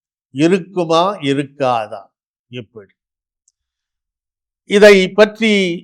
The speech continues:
இறுதியிலே பேசுவோம். இவர் நம்முடைய திருத்தூதர் தோமா, சந்தேக தோமா என்று சொல்கிறோம்.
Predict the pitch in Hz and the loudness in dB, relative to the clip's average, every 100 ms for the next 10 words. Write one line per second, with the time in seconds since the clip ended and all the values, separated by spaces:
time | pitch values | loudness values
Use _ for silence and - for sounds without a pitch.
0 | _ - 165 220 233 220 190 180 160 147 | _ -4 2 2 4 2 0 2 2 0
1 | 151 143 131 117 104 - _ _ _ _ | -4 -4 -10 -16 -20 -20 _ _ _ _
2 | _ _ _ _ _ _ _ _ 147 220 | _ _ _ _ _ _ _ _ -2 4
3 | 233 151 110 113 _ _ _ _ _ _ | 4 4 -2 -18 _ _ _ _ _ _
4 | _ _ _ _ _ _ 147 196 202 196 | _ _ _ _ _ _ -2 2 4 4
5 | 180 170 151 147 - - 208 240 - 214 | 6 6 4 0 -6 -2 0 0 -2 -2
6 | 196 185 143 170 175 175 143 175 214 - | 2 2 2 2 2 2 -2 -4 -6 -12
7 | - 165 180 208 220 214 190 190 - 147 | -2 0 0 2 4 4 2 -6 -8 -6
8 | 143 131 127 113 113 _ _ 151 160 208 | -4 -6 -8 -10 -16 _ _ -12 -10 -12
9 | - 110 98 95 92 | -14 -16 -18 -20 _